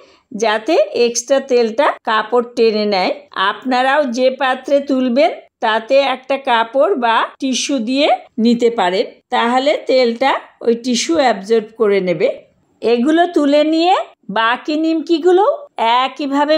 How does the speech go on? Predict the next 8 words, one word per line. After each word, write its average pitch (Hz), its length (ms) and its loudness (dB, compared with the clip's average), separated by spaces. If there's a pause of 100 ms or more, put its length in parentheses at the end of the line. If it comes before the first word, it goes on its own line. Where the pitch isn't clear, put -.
(120)
বেলে 247 260 2 (120)
ভেজে 208 280 2
নেব। 160 220 -2 (920)
দেখুন 262 380 0 (160)
সব 294 200 0 (140)
নিমকিগুলো 320 580 0 (420)
ভেজে 254 380 2
নিয়েছি। 240 540 0